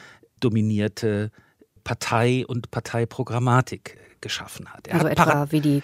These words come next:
Speaker 2: Christdemokratie bei uns.
Speaker 1: Im Grunde genommen, das ist ein bisschen das Paradox an der Geschichte, in dem Augenblick, in dem, äh, Großbritannien sich von der E U verabschiedet, wird die Politik dort in gewisser Weise kontinentaler oder europäischer, eben wie Sie erwähnen,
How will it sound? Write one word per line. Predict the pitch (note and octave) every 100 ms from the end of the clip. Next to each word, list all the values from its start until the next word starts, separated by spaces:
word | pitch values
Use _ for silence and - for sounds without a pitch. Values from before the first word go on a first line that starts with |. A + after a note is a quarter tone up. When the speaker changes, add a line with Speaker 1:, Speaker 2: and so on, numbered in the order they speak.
| -
Speaker 2:
Christdemokratie | E3+ - D3 - B2+ - B2+
bei | A#2+ A#2+
uns. | B2
Speaker 1:
Im | F#3+
Grunde | F3 G3 C4+ C#4
genommen, | A#3 G#3+ G#3 G3+
das | F#3 G3+
ist | -
ein |
bisschen | F3 G3+ G3+
das | E3+
Paradox | - C#3+ C#3+ - G#3 - -
an | B2
der | A#2+
Geschichte, | A2 - E3+ - -
in | D#3
dem | D#3 D#3
Augenblick, | C3+ G3+ A#3+ G#3+ F3 F3
in | -
dem, | C#3+ C#3 C3+ - -
äh, | C#3 B2
Großbritannien | A#2+ C3+ - C3 C3+ E3+ E3
sich | C3 -
von | C#3
der | A2+
E | A2
U | -
verabschiedet, | E3+ - - - - F#3+ F3+ F3+ - - - -
wird | A#2 B2+ F#3 F#3
die | D3+
Politik | - C#3 B2 - F#3 - -
dort | B2+ C3+ D#3+
in | -
gewisser | B2+ A#2 C3+ C3
Weise | G#2 G2+ A2+ G#2+
kontinentaler | - A#2 A#2+ A2+ A2+ A#2+ C#3+ B2 F2
oder | D2+ G#2+
europäischer, | G2 G#2+ - D#3+ G#2+ - -
eben | - A2
wie | C3
Sie | C3 C3+
erwähnen, | A2 A2 A2+ D3+